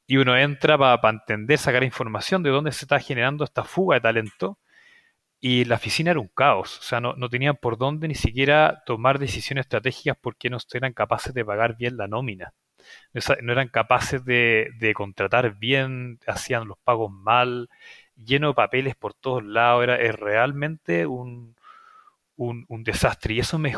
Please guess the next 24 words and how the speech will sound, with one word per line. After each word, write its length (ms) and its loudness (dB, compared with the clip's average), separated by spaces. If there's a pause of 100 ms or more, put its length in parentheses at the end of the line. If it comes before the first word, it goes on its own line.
(120)
me 140 0
quedó 160 0
marcado, 560 2
me 100 -10
quedó 140 -2
marcado, 500 4
digamos, 480 0
que, 400 -2
que 120 -6
no 80 -6
estaba 440 2
bien 180 -2
resuelto 800 -4
el 140 -4
problema 480 -4
de 120 2
recursos 280 -12
humanos 480 -2 (500)
en 100 2
la 40 6
organización. 580 2
Y 60 -2
estamos 300 0
hablando, 720 2